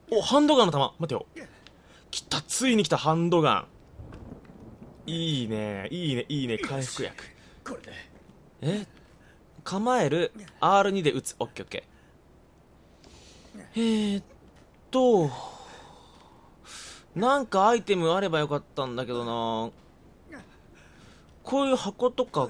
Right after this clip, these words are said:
Speaker 1: 壊せそうだけどね。壊せないのか。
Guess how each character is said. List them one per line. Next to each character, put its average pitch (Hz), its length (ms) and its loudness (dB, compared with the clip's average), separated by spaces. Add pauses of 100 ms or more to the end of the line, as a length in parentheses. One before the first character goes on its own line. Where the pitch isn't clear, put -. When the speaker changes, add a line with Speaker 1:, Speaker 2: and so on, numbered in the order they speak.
(100)
Speaker 1:
壊 190 260 2
せ 247 200 0
そ 226 220 0
う - 20 4
だ 131 120 2
け 117 60 -4
ど 110 120 -4
ね。 104 260 -4 (2250)
壊 220 220 0
せ 240 100 2
な 196 120 6
い 135 40 2
の 120 100 -2
か。 107 260 -2